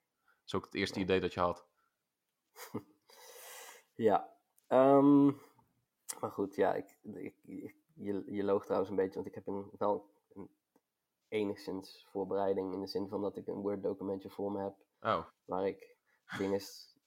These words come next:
Speaker 2: waarin dingen staan zoals: "Welkom terug, Kevin.
Speaker 1: Nee, <laughs> dankjewel.
Speaker 2: Reden dat we stoppen.
Speaker 1: <laughs>
Speaker 2: We doen het voor onszelf, maar ook voor jullie.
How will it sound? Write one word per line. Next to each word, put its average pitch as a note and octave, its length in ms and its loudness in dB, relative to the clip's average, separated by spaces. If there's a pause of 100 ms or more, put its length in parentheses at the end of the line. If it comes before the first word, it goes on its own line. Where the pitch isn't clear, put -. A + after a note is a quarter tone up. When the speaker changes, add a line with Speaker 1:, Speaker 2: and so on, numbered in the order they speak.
Speaker 2:
waarin G#2 260 0
dingen A2 240 4
staan G2+ 260 -2
zoals: G2 340 0
"Welkom C3 300 0
terug, D3 240 -2
Kevin. F#2+ 300 0
Speaker 1:
Nee, B2+ 180 8
<laughs> A#2+ 260 -6
dankjewel. A2 340 4
Speaker 2:
Reden C#3 220 8
dat A2+ 180 6
we A2 80 2
stoppen. C3+ 580 4 (120)
Speaker 1:
<laughs> - 720 2 (640)
Speaker 2:
We G#2 200 0
doen A#2+ 160 4
het A#2+ 120 6
voor A#2 160 2
onszelf, A#2 400 6
maar G#2 160 -2
ook A2+ 180 0
voor G#2 120 -2
jullie. C#3 480 4